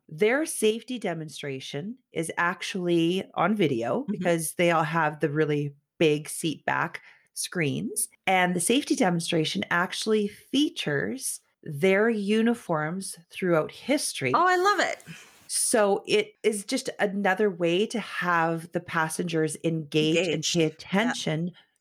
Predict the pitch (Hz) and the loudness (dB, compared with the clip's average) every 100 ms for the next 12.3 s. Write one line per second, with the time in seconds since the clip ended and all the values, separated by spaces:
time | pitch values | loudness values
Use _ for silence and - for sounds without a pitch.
0 | _ - 214 180 170 185 262 233 165 143 | _ 0 2 2 2 0 0 0 0 0
1 | - 147 - 151 - - 190 - 196 294 | -2 -4 -4 -6 -6 -2 0 2 2 2
2 | 175 156 160 - 226 - 175 202 185 185 | 2 0 0 -2 -6 -4 0 0 0 -4
3 | 165 143 - 180 180 160 147 143 - 156 | -4 -4 -4 -2 0 0 -2 -2 0 2
4 | 202 359 339 - 196 175 175 175 165 - | 2 -2 -6 -6 -4 -2 -2 -4 -6 -6
5 | 170 190 196 165 156 - _ - 170 - | 0 2 4 2 -2 -16 _ -2 0 0
6 | - 185 190 170 160 160 156 170 170 170 | -2 -2 0 0 2 2 0 0 0 0
7 | 160 165 170 202 202 180 160 175 175 190 | -2 0 2 2 2 2 2 2 2 2
8 | 190 185 180 156 147 143 143 151 143 160 | 0 0 0 0 0 -2 -2 -4 -4 0
9 | 165 147 151 143 135 147 202 170 143 196 | 0 2 2 0 -4 0 2 4 2 0
10 | - 180 170 - 180 160 160 147 - 160 | 0 0 0 -2 -2 -2 -4 -8 -4 -2
11 | 151 - 151 143 247 - 165 147 139 160 | -2 -2 -4 -2 -2 2 2 2 0 2
12 | 156 135 | 2 0